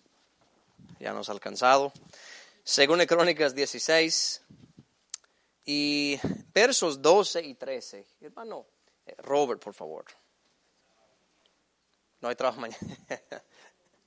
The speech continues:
Segunda Crónicas dieciséis, versos doce y trece. Gracias, hermano. Por último, quiero ver la falta de fe. Falta de fe.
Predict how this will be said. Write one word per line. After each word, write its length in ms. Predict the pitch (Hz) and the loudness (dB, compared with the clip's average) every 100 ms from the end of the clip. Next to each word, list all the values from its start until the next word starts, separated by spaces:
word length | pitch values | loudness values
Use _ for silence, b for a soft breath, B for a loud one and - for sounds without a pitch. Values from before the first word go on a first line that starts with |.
| _ _ _ _ _ _ | _ _ _ _ _ _
Segunda 360 | - 139 160 | -10 -6 -6
Crónicas 280 | 160 165 165 | -4 -4 -4
dieciséis, 680 | 160 156 156 135 190 - - | -6 -2 2 2 2 -2 -4
versos 460 | 120 143 143 139 123 | 2 2 2 -4 -2
doce 400 | 135 165 - 160 | 0 0 -2 -8
y 140 | 131 | -8
trece. 440 | - 127 - - - _ _ _ _ _ _ _ _ _ _ _ _ _ - - - | -8 -8 -8 -14 -20 _ _ _ _ _ _ _ _ _ _ _ _ _ -20 -18 -4
Gracias, 320 | 143 123 - | -4 -4 -10
hermano. 260 | 95 92 - _ _ _ _ _ _ _ _ _ _ _ _ - | -16 -18 -20 _ _ _ _ _ _ _ _ _ _ _ _ -4
Por 120 | 185 | -2
último, 560 | 214 175 156 151 156 - | 0 -2 -2 -2 -4 -4
quiero 240 | 196 175 | 0 4
ver 140 | 170 | 6
la 140 | 156 139 | 6 6
falta 380 | - 175 156 117 | 6 6 6 -4
de 120 | 110 | -10
fe. 220 | - 90 _ _ _ _ _ _ _ _ _ _ _ | -12 -20 _ _ _ _ _ _ _ _ _ _ _
Falta 320 | - 123 117 98 | -6 -6 -4 -12
de 80 | 95 | -18
fe. 220 | - | -20